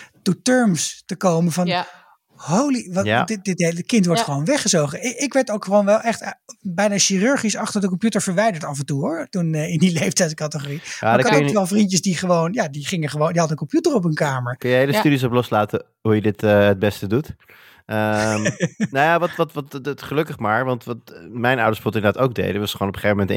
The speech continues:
Speaker 3: internet switch omhalen beneden en dan was het gewoon klaar.
Speaker 2: Ja, was gewoon afgelopen.
Speaker 3: Ehm, dat is wel hoe je heel snel vijanden maakt thuis.
Speaker 2: <laughs>
Speaker 3: Wat je, eh, er zijn allerlei boeken over, maar heel, heel kort inderdaad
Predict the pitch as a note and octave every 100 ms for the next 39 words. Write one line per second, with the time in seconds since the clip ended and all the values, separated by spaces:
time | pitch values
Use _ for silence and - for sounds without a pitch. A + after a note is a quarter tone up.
0 | A2 G#2+ F#2+ G2+ F#2+ - - - _ _
1 | G#2+ G2+ F2+ F#2 F2+ F#2 F#2+ A#2+ G#2 F#2+
2 | F#2+ F#2+ - G2 A#2 G2+ F#3+ F#3 - -
3 | - - - - A2+ G#2 G#2+ G#2 G#2 G#2+
4 | A2 - - - - _ - C3+ E3+ -
5 | D3+ B2 B2 C#3 A#2 A#2+ A2+ G#2+ B2 -
6 | A2 A2 G#2+ A#2 A#2 G#2+ - A2 D#3 -
7 | - - - - C4 C4+ B3 A3 E3+ F#3+
8 | G#3 B2 A#2+ A2+ A2+ A#2 A2+ A#2+ A#2 A2
9 | B2 B2+ A#2+ A#2 A2+ A2 B2 B2 A#2+ C#3
10 | C#3+ C3 C#3+ - A#2+ A2+ A2+ A#2